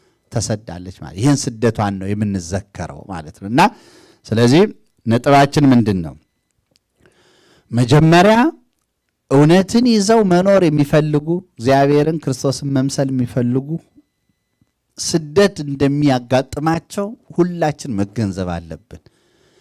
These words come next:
በልካችን ሶስት ዓመት አንሰደድ ይሆናል፣ እ? በግብፅ በረሃ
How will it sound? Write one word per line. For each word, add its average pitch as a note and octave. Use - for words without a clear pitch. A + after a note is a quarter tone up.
በልካችን F3+
ሶስት F#3+
ዓመት F3
አንሰደድ C#3+
ይሆናል፣ F#2
እ? F3+
በግብፅ F3+
በረሃ F3+